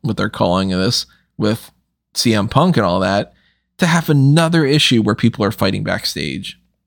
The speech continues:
And the reports that I've read, which may or may not be true, take it with a grain of salt, naturally, seem to be they wanted to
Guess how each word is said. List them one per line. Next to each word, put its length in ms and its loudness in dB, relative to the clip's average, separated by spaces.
And 240 2
the 60 4
reports 580 2
that 220 2
I've 260 2
read, 340 0
which 220 -4
may 100 -2
or 60 0
may 100 -2
not 160 -2
be 120 -6
true, 220 2
take 160 -4
it 40 -10
with 120 -12
a 20 -20
grain 180 -6
of 80 -6
salt, 360 0
naturally, 520 -2
seem 380 2
to 100 2
be 600 2
they 380 4
wanted 440 0
to 720 4